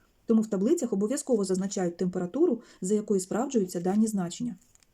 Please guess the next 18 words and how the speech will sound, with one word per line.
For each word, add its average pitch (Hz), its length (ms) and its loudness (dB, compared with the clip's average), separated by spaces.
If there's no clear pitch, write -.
Також 262 300 0
ми 233 80 4
з 247 40 -2
тобою 233 240 2
знаємо, 214 320 2
що 190 340 -2
зазвичай 208 500 -4
для 202 160 2
виготовлення 202 600 2
електропроводки 208 720 -2
в 240 60 -6
приміщеннях, 202 580 0
можливо, 214 320 2
ти 233 120 -2
чув 240 280 -2
або 185 180 -4
чула 330 260 0
колись, 202 360 -2